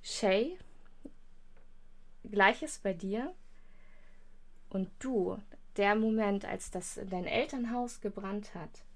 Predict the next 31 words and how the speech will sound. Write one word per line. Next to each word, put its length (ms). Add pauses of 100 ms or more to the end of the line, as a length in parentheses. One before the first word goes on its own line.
(600)
und 220
du 160
aus 140
diesem 260
Fenster 680 (760)
quasi 520 (280)
gesprungen 800
bist, 340 (460)
war 80
das 240
Letzte, 560
was 280
du 200
eigentlich 600
gesehen 520
hast, 500
war 300 (380)
diese 240
Figur, 720 (320)
die 100
in 160
den 160
Flammen 680
stand. 540 (400)
Und 80
auch 160 (160)
du 200
weißt 380
grad 300
nicht 240
mehr, 240